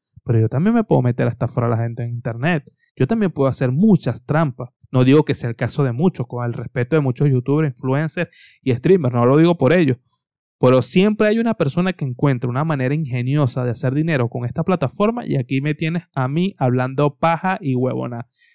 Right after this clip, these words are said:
Entonces yo en vez de ponerme, de sentarme con los científicos, con mi productora, con todo mi cuerpo técnico, que somos aproximadamente dos personas nada más, a ver cómo hacemos para sacarle dinero a esta aplicación. Lo que hacemos es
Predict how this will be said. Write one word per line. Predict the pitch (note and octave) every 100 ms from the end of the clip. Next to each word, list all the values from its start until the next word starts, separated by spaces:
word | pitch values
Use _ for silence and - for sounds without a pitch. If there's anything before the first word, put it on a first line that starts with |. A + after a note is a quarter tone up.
| _
Entonces | B2+ B2+ C3 B2 A#2
yo | B2+
en | C#3+
vez | D#3+ D#3+
de | F3
ponerme, | C3 D3+ D3 B2+
de | A#2+
sentarme | - B2 A2+ D3+ D3 C3
con | A#2 B2
los | A#2
científicos, | C3 A#2+ D#3 C#3+ C3 A#2+ A#2+
con | B2+ B2+
mi | B2
productora, | B2+ A#2+ - D#3+ C#3+ A#2+
con | C#3 B2 B2
todo | F3 F3+ G#3
mi | E3
cuerpo | - F3 F3 F#3 F3+
técnico, | G3+ F#3 F3+ F#3+
que | F3
somos | C3+ C3+ F3+
aproximadamente | F#3 E3+ C#3+ D3+ C#3 D#3 F3+ F#3 F3 F#3
dos | F#3+ F3 -
personas | F3+ F#3 - F#3+ G3
nada | G3 G3+
más, | G#3+ G#3+ - _ _ _ _ _ _ _ -
a | A#2+
ver | C3
cómo | C3+ F3 G3
hacemos | F#3+ G3+ G3
para | G#3 G3 F3+ - E3+
sacarle | C3+ C#3 C#3 C#3 F3 G3
dinero | F3 D#3+ E3
a |
esta | E3+ G3+
aplicación. | G#3 G3 F3+ G3+ G3+ - _ _ _
Lo | A#2
que | A2+
hacemos | - A#2 B2 C#3+
es | D#3 -